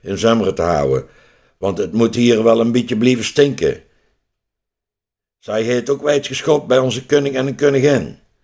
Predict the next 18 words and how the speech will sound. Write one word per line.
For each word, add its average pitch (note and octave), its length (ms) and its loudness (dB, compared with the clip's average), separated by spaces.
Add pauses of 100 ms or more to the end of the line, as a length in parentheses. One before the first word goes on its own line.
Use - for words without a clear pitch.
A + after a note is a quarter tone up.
(400)
In G#2 200 -8
Deurne C#3 340 4
was A#2 220 0
ze G#2+ 100 -6
zelfs A2+ 300 2
taxi A#2 320 -2
tussen C3 280 0
die A2 100 -16
twee B2+ 280 2
in C3+ 140 0
gaan A#2+ 160 -2
zitten. D#2+ 500 -2 (520)
Daar F#2+ 120 -4
zat A#2+ 240 0
zoja C3+ 400 4
aan F#2 120 -4
den F2 160 -4
dijk. D2 420 -4